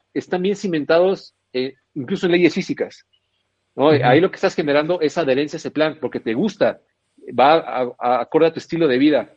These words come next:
Speaker 1: Pero realmente los mecanismos detrás de eso, de, de, no es que funcionemos diferente, como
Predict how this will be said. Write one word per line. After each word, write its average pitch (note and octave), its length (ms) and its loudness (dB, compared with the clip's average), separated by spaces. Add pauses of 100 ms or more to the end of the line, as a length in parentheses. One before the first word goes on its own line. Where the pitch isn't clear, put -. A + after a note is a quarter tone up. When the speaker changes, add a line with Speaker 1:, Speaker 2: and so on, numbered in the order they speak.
(560)
Speaker 1:
Pero B2+ 240 0
realmente F3+ 380 -4
los D#3 140 -2
mecanismos D#3 480 -8
detrás D#3 400 -2
de E3+ 120 0
eso, G#3+ 300 -4
de, A2+ 300 -6
de, A2+ 360 -8
no C3+ 180 -4
es - 80 -2
que F3 100 -6
funcionemos D3+ 760 -2 (200)
diferente, D3 680 2
como A#2 360 -6